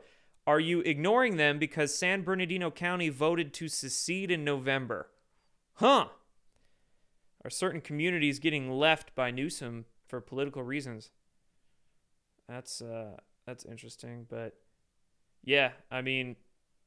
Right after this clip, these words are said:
in, in, in Northern California, they're even resorting to hay drops. Helicopters have to come in and drop hay for cattle in rural areas 'cause they're under feet of snow.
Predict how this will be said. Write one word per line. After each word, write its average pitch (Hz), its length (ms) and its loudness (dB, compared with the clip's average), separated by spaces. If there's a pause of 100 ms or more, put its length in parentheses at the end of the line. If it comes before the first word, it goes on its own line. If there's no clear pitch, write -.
(360)
in, 127 60 -6
in, 120 420 -4
in 127 220 -4
Northern 160 360 2
California, 131 760 -2 (800)
they're 143 160 0
even 143 260 0
resorting 131 600 0
to 131 200 -6
hay 143 260 2
drops. 127 680 -4 (1040)
Helicopters 151 500 0
have 139 140 0
to - 80 -14
come 143 240 -2
in 139 160 2
and 120 160 -4
drop 135 320 4
hay 151 340 6
for - 160 -12
cattle 151 400 4
in 123 100 -6
rural 135 360 2
areas 131 540 0 (500)
'cause 123 180 -8
they're 139 200 2
under 127 240 -2
feet - 540 0
of 131 140 -2
snow. 147 640 0